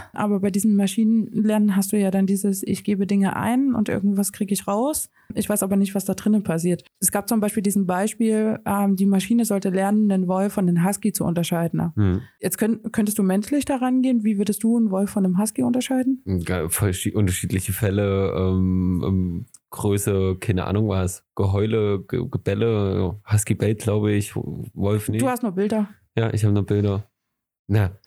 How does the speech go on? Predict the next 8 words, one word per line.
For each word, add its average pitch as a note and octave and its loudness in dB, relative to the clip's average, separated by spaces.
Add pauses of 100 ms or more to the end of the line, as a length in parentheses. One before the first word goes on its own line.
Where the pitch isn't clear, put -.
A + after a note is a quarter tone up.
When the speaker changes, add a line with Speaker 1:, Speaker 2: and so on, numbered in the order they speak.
Speaker 2:
na, G2 2
dann G2 2
von G#2 2
den G2+ 2
Gesichtszügen, G#2 0
blöd G2 -2
gesagt, F#2+ -4
oder? G2+ -2